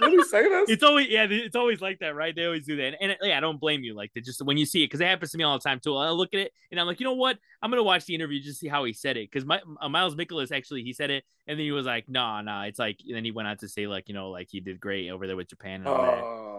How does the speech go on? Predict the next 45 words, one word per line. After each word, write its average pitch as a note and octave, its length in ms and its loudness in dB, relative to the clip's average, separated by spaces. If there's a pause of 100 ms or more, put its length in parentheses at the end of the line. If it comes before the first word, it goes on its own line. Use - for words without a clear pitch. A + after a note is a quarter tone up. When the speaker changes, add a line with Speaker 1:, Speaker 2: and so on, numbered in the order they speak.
(180)
Speaker 2:
But, D#3+ 240 6 (320)
no, G3 160 6
Speaker 1:
uh, D3+ 40 8
Speaker 2:
yeah. D3 260 6 (100)
Speaker 1:
no, G3 80 -2
I F3 120 8
apologize D#3 540 8
to C#3 80 -12
the B2+ 80 -6
dude, A#2+ 180 -6
'cause F3+ 140 2
I A3+ 140 10
had - 200 8
no A#3+ 120 10
pro-, G3+ 160 6
I C4+ 200 6
like B3+ 280 8
Speaker 2:
<laughs> - 0 -
Speaker 1:
Miles F3 280 10
Mikolas. C3 340 0 (100)
I D3 60 8
Speaker 2:
Yeah, F3+ 80 10
Speaker 1:
really D#3 380 10
Speaker 2:
yeah. B3 60 8
Speaker 1:
do. A#3 160 6 (380)
And F#3 100 8
then A3 60 12
I G#3+ 80 12
saw A3 240 8
that, G#3 100 12
and F#3+ 100 4
I G#3 40 8
was G#3+ 100 4
like, G#3 220 4
"Did D#3 100 -6
he B3 140 -2
get, A#3+ 260 2 (180)
did F#3+ 120 2
he C4+ 80 -2
fall C4 220 4
into C4 120 2
this B3+ 100 -6
trap? - 400 2
<laughs> - 40 -8
Like, E3 200 -4